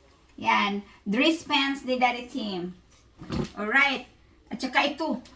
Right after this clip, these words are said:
Malaki man, small man daw ito, mga kananay. Pero malaki, pero pang winter nga. Isukat natin yung mga naveles natin. Naveles. Ano pa ba ito? Meron pang laman.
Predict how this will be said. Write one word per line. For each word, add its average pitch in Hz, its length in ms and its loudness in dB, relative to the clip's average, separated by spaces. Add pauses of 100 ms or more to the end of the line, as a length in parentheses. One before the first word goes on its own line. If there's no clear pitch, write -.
(100)
Malaki 359 360 4
man, 359 180 6
small 381 320 0
man 302 120 2
daw 240 120 4
ito, 254 200 4
mga 247 160 4
kananay. 240 400 2
Pero 269 120 0
malaki, 269 280 0
pero 262 160 -6
pang 262 200 -4
winter 277 280 -2
nga. 285 80 -6
Isukat 349 400 0
natin 330 320 2
yung 302 120 0
mga 285 220 0 (460)
naveles 277 480 4
natin. 262 320 6
Naveles. 214 480 -2 (360)
Ano 285 160 4
pa 294 120 4
ba 226 120 4
ito? - 360 -2 (1120)
Meron 262 240 2
pang 277 200 4
laman. 262 360 10